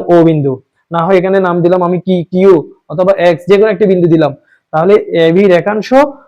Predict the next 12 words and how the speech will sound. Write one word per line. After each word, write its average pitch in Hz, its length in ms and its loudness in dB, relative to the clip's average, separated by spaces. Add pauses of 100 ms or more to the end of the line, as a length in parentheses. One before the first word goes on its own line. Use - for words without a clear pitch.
(140)
ও 180 80 2 (100)
বিন্দুতে 226 420 2 (280)
সমদ্বিখণ্ডিত 180 760 0
হয়েছে, 160 320 0
মানে 165 220 -8
সমান 190 380 -4
দুই 170 120 0
ভাগে 175 260 0
ভাগ 156 240 -4
হয়েছে। 147 260 -14 (460)
বুঝতে 151 220 -10
পেরেছ? 190 260 -2